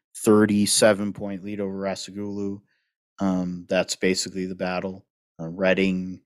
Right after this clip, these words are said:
is in his own little world. Lowe's fourth, Rinaldi fifth, Gerloff. So R-, Michael Ruben Rinaldi, Garrett Gerloff, Michael Vandermark, and Tom Sykes are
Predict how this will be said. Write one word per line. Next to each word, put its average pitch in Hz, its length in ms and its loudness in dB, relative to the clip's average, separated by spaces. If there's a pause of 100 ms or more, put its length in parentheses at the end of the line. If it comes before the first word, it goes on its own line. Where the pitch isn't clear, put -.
(420)
is 95 140 -2
in 101 100 4
his 92 160 0
own 95 200 2
little 90 260 -6
world. 101 480 6 (100)
Lowe's 101 400 2
fourth, 101 400 -2
Rinaldi 95 520 -4
fifth, - 460 2
Gerloff. 101 580 0 (520)
So - 180 4
R-, 98 140 2
Michael 123 380 2
Ruben 113 300 2
Rinaldi, 104 440 0
Garrett 104 360 0
Gerloff, 98 440 -2
Michael 98 360 -4
Vandermark, 95 580 -6
and 90 120 -10
Tom 95 280 -4
Sykes - 640 -2 (600)
are 90 680 0